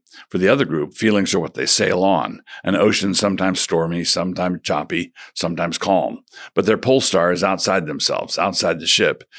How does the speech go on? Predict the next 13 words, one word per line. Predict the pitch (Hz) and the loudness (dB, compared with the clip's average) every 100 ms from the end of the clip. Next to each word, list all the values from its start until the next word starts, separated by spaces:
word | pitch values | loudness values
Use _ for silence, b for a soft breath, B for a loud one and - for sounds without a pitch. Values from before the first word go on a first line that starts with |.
| B B | B B
and | - | -2
for | 92 | -2
the | 82 | -2
Christians | 139 131 90 87 | 0 0 -2 -4
among | 80 69 55 | -2 -2 -2
them, | 62 - _ 85 | -4 -6 _ -4
outside | 87 - 78 71 | -2 0 0 -2
the | 90 | 0
world. | 92 - - - _ | 0 0 -4 -10 _
Rachel's | - 107 - 87 | -2 0 0 0
spanking | - 107 95 87 87 85 | 0 0 -2 -2 -6 -2
goes | 87 85 | -2 -2
viral. | - 73 64 50 | -2 -2 -2 -4